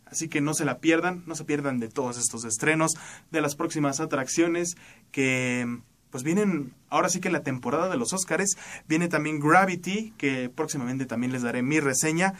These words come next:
pero pues bueno, em, tú, tú que estás ahí, em, que dejaste ese bote de palomitas vacío, yo me las voy a acabar, ojalá no te molestes.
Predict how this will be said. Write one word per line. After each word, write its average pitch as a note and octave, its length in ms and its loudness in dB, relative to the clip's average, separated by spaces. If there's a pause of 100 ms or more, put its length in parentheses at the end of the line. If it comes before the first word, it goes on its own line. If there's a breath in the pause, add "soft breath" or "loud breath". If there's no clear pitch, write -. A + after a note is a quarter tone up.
(400 loud breath)
pero A#3 240 8
pues G#3 200 6
bueno, G3+ 440 6
em, C3+ 580 2 (500)
tú, G#3 240 6
tú G3 160 2
que G#3 80 6
estás G3 220 2
ahí, G3+ 440 2
em, B2 480 -2 (160)
que C#3+ 100 0
dejaste D3 300 -4
ese D#3 140 2
bote C#3+ 200 4
de C#3+ 100 4
palomitas C3 440 0
vacío, B2+ 200 -2
yo C#3+ 160 -2
me A#2+ 60 -4
las A#2 120 -6
voy B2+ 120 -2
a - 20 -4
acabar, B2 280 -2
ojalá A#2+ 340 -2
no D#3+ 160 0
te D3+ 120 0
molestes. D#3+ 720 2